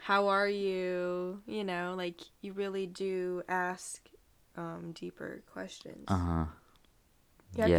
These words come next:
Speaker 2: Yeah.
Speaker 1: like, if you, like, I don't know, if you walked up to a random person who worked at Apple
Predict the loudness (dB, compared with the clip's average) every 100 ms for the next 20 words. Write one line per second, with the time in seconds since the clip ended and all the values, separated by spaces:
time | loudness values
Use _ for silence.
0 | 8 6 4 -6 -2 -2 0 0 2 2
1 | -2 -20 -20 -20 -20 -20 -20 2 4 6
2 | 6 6 6 2 -6 _ _ _ _ _
3 | _ -4 -2 6 6 6 4 4 4 6
4 | 4 4 0 0 0 -2 -2 -2 -2 -6
5 | -4 0 0 0 -4 -8 -20 _ _ -2
6 | 0 0 0 2 2 4 4 4 0 0
7 | -2